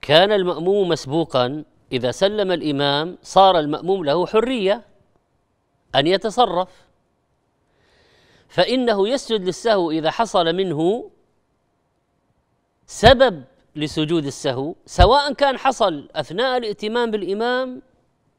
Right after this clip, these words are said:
يعني قبل سلام الإمام، أو حصل مع المأموم وهو منفرد بعد سلام الإمام، كلاهما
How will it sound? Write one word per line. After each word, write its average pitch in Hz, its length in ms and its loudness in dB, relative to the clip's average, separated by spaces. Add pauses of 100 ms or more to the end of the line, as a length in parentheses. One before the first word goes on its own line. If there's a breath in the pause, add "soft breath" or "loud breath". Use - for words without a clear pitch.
(260)
يعني 131 180 2
قبل 202 320 4
سلام 190 320 0
الإمام، 185 540 -6 (720 soft breath)
أو 214 200 6
حصل 240 400 0 (340)
مع 214 240 -2
المأموم 175 680 -4
وهو 214 300 0
منفرد 190 640 -4
بعد 190 300 0
سلام 170 380 -4
الإمام، 131 440 -8 (1600)
كلاهما 220 720 2